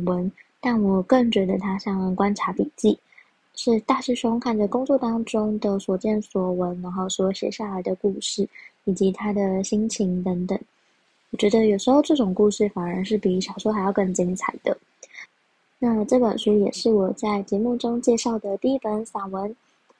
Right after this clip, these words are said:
我会分享里面几篇我印象深刻的故事，有兴趣的话欢迎大家找来看看。那之后我也会介绍大师兄的第二本作品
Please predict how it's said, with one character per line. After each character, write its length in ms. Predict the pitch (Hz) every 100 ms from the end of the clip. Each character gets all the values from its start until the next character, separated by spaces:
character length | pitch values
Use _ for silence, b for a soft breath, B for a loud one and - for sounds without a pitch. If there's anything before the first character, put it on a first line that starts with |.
| _
我 80 | -
会 120 | 240 262
分 220 | 262 269
享 300 | 240 208 196
里 80 | 185
面 260 | 202 214
几 160 | 208 185
篇 300 | 202 202 202
我 260 | 190 175 -
印 160 | 208 208
象 200 | 202 202
深 160 | 202
刻 140 | 202 220
的 100 | 185
故 220 | 208 196
事， 260 | - - 202 b b b -
有 180 | 185
兴 220 | 196 277 277
趣 140 | 302
的 100 | 240
话 220 | 247 226
欢 200 | 220 220
迎 80 | 208
大 120 | 208
家 160 | 202 196
找 200 | 196 180
来 120 | 180
看 240 | 185 214 196
看。 180 | - 220 - _ _ _ -
那 280 | 233 214 208
之 180 | - 262
后 280 | 294 311 247 -
我 100 | 208
也 100 | 196
会 260 | 196 202 202
介 240 | 220 202
绍 260 | - 202 190
大 180 | 202 190
师 140 | 208
兄 180 | 202 196
的 180 | 196 190
第 220 | - 196 -
二 160 | 202
本 180 | 185 - -
作 180 | - 208 180
品 140 | -